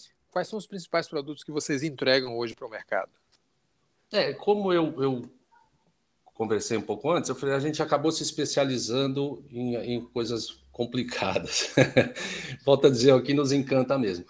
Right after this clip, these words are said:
Speaker 2: Hoje, óbvio, lógico que nós temos lá o nosso feijão com arroz, que vende piso, placa, lá, lá, lá, lá, lá. Mas pra gente ir além e, e, e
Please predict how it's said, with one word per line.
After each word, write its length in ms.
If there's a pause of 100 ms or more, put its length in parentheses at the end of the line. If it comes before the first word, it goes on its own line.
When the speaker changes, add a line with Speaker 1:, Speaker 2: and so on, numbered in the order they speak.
(280)
Speaker 2:
Hoje, 400
óbvio, 380
lógico 440
que 100
nós 180
temos 260
lá 180
o 60
nosso 280
feijão 260
com 80
arroz, 460
que 120 (640)
vende 340
piso, 420
placa, 380
lá, 160
lá, 120
lá, 120
lá, 100
lá. 180 (680)
Mas 460
pra 180
gente 340
ir 280
além 680
e, 60
e, 640
e 300